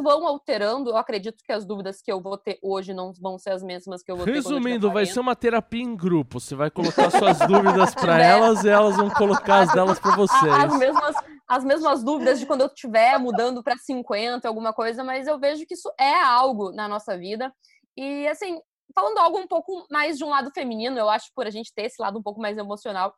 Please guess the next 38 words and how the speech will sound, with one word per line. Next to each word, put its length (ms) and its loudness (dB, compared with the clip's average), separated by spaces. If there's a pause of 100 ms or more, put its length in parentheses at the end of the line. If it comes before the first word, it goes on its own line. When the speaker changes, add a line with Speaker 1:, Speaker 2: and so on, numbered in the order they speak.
Speaker 1:
eu, 140 0
pelo 200 -8
menos, 280 -8
vejo 300 -8 (400)
muito 220 -10
mais 280 -2
minhas 320 -4
amigas 580 -4
se 100 -20
questionando 720 -10 (260)
nessas 240 -12
transições 640 -12
de 140 -14
vida 240 -10
do 100 -12
que 240 -14 (300)
meus 360 -4 (120)
amigos. 680 -4 (240)
Mas 280 -6
eu 80 -6
acredito 340 -12
que 80 -10
sim, 220 -10
é 40 0
algo 160 0
que 100 -16
impacta 320 -6
todo 200 -10
mundo. 320 -14 (240)
E 60 -4
aqui 220 -6
eu 100 -4
e 180 -8
o 40 -6
Lucas 260 -8
sempre 220 -12
fizemos 300 -8
podcast 760 -8